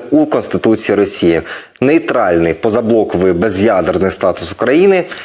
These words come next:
її демілітаризація та денацифікація.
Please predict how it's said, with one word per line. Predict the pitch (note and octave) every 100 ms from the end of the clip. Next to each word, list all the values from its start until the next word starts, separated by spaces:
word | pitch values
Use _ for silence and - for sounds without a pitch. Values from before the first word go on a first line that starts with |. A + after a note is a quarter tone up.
| - -
її | - D3+
демілітаризація | G2+ G#2 G2+ G2+ A#2+ A#2 F3 E3+ E3+ C#3 B2 G2+
та | A2+ G#2+ -
денацифікація. | G#2+ G#2 E3 D#3+ B2+ G#2+ - D#2+ D#2+ D2 -